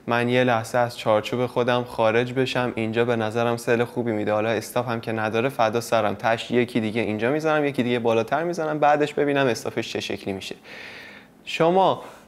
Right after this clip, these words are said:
فقط کافیه که یک بار از چارچوب خودتون، از دیسیپلین خودتون بزنین تا اکانتتون رو به سمت کال شدن یا ضرر سنگین ببرید و تاثیر منفی که این خارج شدن از چارچوب خودتون،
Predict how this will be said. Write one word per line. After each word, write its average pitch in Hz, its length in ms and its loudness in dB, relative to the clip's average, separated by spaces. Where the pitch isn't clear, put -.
فقط 160 380 0
کافیه 151 400 0
که 160 140 -4
یک 160 360 2
بار 107 320 2
از 107 240 0
چارچوب 113 460 2
خودتون، 110 600 -2
از 113 200 2
دیسیپلین 120 460 -2
خودتون 113 560 0
بزنین 156 440 2
تا 139 400 2
اکانتتون 127 640 -2
رو 127 100 -4
به 107 120 0
سمت 117 500 0
کال 110 240 2
شدن 117 360 0
یا 123 140 0
ضرر 107 360 2
سنگین 110 460 -2
ببرید 131 420 0
و 113 60 2
تاثیر 117 600 -2
منفی 131 480 -2
که 151 240 -4
این 123 220 0
خارج 110 420 2
شدن 117 280 2
از 131 160 0
چارچوب 120 440 2
خودتون، 117 560 -2